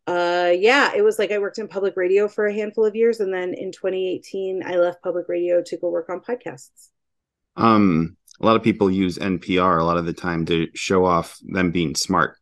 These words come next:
Speaker 2: Like, they'll say, like, "Oh, like, you know, I was listening to N P R and dot, dot, dot." Um, do you feel like that's justified? Do you feel like listening to N P R kind of, like, makes you smarter?
Speaker 1: Ooh, that's a good question, Jason.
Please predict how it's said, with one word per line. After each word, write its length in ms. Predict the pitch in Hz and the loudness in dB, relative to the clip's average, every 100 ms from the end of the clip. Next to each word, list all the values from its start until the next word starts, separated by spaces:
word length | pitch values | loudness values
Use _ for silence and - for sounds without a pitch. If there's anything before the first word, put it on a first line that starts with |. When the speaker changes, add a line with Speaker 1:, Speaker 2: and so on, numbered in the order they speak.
| _ _ _ _ _ _ | _ _ _ _ _ _
Speaker 2:
Like, 200 | 87 85 | -4 -2
they'll 160 | 90 80 | 0 0
say, 200 | 101 92 | 2 2
like, 260 | 90 85 | 2 2
"Oh, 280 | 113 107 92 | 2 4 4
like, 360 | 90 82 80 - | 2 0 0 -2
you 60 | |
know, 180 | 90 73 | -4 -4
I 120 | - 98 | -2 0
was 200 | 92 104 | 0 0
listening 380 | 101 104 95 | -2 -2 -2
to 120 | 92 67 | -2 -4
N 180 | 95 | -4
P 160 | 82 90 | -4 -2
R 360 | 95 90 80 78 | 0 2 0 -2
and 360 | 85 82 80 | -4 -6 -4
dot, 260 | 92 92 - | -2 -2 0
dot, 220 | 82 67 | -4 -2
dot." 300 | 80 78 - _ _ _ _ _ | -2 -2 -4 _ _ _ _ _
Um, 540 | 87 87 82 80 85 - _ _ | 0 2 2 0 -4 -8 _ _
do 80 | 98 | -2
you 80 | 98 | 4
feel 140 | 107 | 4
like 120 | 92 | 4
that's 200 | 92 87 | 2 0
justified? 560 | - 80 - 90 104 92 | 0 -2 -2 0 0 0
Do 80 | 87 | -4
you 80 | 82 | -4
feel 160 | 85 | 0
like 160 | 85 85 | 0 -2
listening 380 | 82 - 92 87 | -6 -4 -4 -2
to 80 | |
N 140 | 85 87 | -4 -4
P 160 | 92 | 0
R 140 | 92 92 | 0 0
kind 240 | 95 92 | 0 -2
of, 80 | 85 | 0
like, 160 | 90 95 | 0 0
makes 220 | 92 - | -4 -4
you 80 | 92 | -4
smarter? 500 | 98 98 107 110 - _ _ _ _ _ _ | -2 0 0 0 -10 _ _ _ _ _ _
Speaker 1:
Ooh, 460 | 214 240 233 220 196 | 4 6 8 6 6
that's 220 | 240 523 587 | 6 8 6
a 60 | 190 - | 4 0
good 420 | 202 233 285 - | 8 8 8 -2
question, 800 | - 190 240 285 - 415 370 254 | -12 2 2 2 2 6 6 6
Jason. 800 | 220 208 202 - 190 175 170 | 6 4 2 2 4 4 2